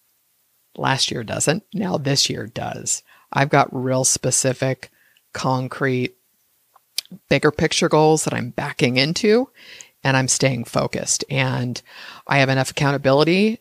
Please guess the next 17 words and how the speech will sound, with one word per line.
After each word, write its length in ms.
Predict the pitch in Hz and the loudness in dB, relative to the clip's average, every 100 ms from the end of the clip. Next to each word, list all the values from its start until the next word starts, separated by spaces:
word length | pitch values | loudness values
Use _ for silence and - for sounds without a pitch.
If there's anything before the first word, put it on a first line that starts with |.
| 160 | 0
built 260 | 139 143 - | 2 2 0
into 460 | 143 139 - 131 | -4 -4 -4 -4
my 140 | 127 127 | -4 -6
life 440 | 131 123 - - | -6 -6 -8 -10
with, 380 | 151 127 - - | -8 -8 -10 -16
um, 600 | - 131 139 123 123 127 - _ | -14 -14 -14 -14 -14 -16 -20 _
friends, 540 | - 135 135 143 170 | -2 0 0 -2 0
and 80 | 139 | 2
my 120 | 135 | 2
daughter 280 | 127 131 139 | 6 6 6
and 120 | 135 | 4
I 300 | 127 123 135 - - - - - | 4 2 0 -6 -20 -20 -20 -6
are 80 | 135 | -4
doing 480 | 151 135 143 - - - | 0 0 0 -2 -6 -6
some 200 | - 127 | -4 -4
financial 460 | 123 135 120 127 - | 2 2 2 0 -2
accountability 800 | - 127 131 131 147 139 131 | -2 -2 -2 -2 -2 -2 -4